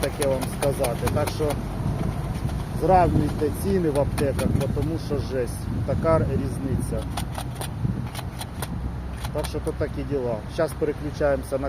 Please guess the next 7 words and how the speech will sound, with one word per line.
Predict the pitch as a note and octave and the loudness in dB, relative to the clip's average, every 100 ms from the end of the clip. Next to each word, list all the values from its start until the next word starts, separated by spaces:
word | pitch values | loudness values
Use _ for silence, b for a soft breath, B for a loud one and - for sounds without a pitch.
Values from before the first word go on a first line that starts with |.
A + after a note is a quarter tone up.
| - | 0
камеру | C#3+ C3+ C3+ C3 | 0 2 0 0
на | C#3 | 0
руль-, | C#3 C#3 - - | -2 -4 -8 -6
на | C3+ C#3+ | -2 0
рулеві | D3+ E3 F3 E3+ D#3 D3+ - - | 2 2 4 2 0 -4 -6 -6
і | C#3 C#3+ | -4 -4
їдемо. | D3 C#3 B2+ | -2 -4 -4